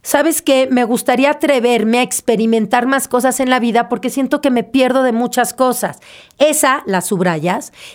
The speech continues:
y es algo que puedes hacer. Entonces, una vez al mes me voy a retar a hacer algo que no se me antoja hacer, pero es parte de mi reto. Ahora, no escojas algo de,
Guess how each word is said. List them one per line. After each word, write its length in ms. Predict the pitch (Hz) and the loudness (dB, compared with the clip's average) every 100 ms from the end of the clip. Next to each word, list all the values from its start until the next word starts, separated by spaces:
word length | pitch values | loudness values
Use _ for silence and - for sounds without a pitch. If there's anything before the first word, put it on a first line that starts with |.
| - | 0
y 140 | 262 | 2
es 180 | 262 277 | 2 2
algo 280 | 254 247 262 | 2 0 -2
que 120 | 202 | -4
puedes 380 | - 208 196 196 | 0 0 0 -2
hacer. 280 | 180 190 | 0 0
Entonces, 600 | 185 202 196 233 214 190 - | 0 0 0 0 0 -6 -2
una 300 | 311 349 339 | 2 4 4
vez 240 | 277 262 | 2 2
al 140 | 240 208 | 0 2
mes 440 | 233 339 - - - - - - | 0 0 -4 -10 -16 -20 -20 -2
me 160 | 226 247 | 0 2
voy 260 | 277 294 | 2 2
a 80 | 330 | 2
retar 600 | 320 254 - 240 254 277 | 2 -2 0 2 0 0
a 160 | 208 214 | -2 0
hacer 460 | 202 262 262 254 - | 0 0 0 -2 0
algo 580 | 269 285 285 330 359 - | 0 2 2 0 0 -2
que 120 | 247 | 0
no 160 | 226 240 | 0 0
se 160 | 277 | 0
me 140 | 247 214 | 0 2
antoja 580 | 185 185 240 226 214 | 0 0 0 0 -2
hacer, 400 | 180 - 254 349 - - _ _ - - _ | -2 0 0 0 -2 -12 _ _ -20 -20 _
pero 180 | - 233 | 0 2
es 140 | 240 233 | 2 0
parte 380 | 254 226 226 240 | 0 0 0 0
de 100 | 196 | 0
mi 140 | 180 | 0
reto. 360 | 170 175 - - _ - - - | 0 -2 -6 -20 _ -20 -20 -2
Ahora, 320 | 262 240 - - _ | 0 0 -6 -16 _
no 200 | 214 285 | 0 2
escojas 560 | 294 285 277 285 262 | 0 0 0 0 0
algo 280 | 262 240 247 | 0 0 0
de, 160 | 214 | 0